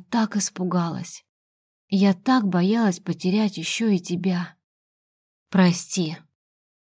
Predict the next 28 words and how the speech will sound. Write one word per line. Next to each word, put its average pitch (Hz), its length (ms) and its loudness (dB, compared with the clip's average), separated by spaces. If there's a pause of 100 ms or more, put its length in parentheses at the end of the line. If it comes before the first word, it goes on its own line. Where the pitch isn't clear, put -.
(140)
выдохнул 160 640 0
он. 143 280 -8 (480)
"За 208 160 2
этот 214 360 0
испуг, 165 720 -4
за 175 220 0
то, 190 240 0
что 175 200 -4
не 165 120 -2
оказался 165 640 -2
на 151 140 -6
месте 156 440 -4
ее 147 220 -4
отца". 143 460 -6 (920)
Погладил 185 500 2
по 185 160 -2
волосам, 180 640 0
утешая, 165 600 -4
хотя 151 320 -6
Амелия 156 420 0
не 139 140 -6
плакала. 147 540 -10 (540)
Успела 226 540 2
выплакать 190 480 0
все 247 320 -2
за 175 140 0
те 156 180 -4
дни, 214 460 0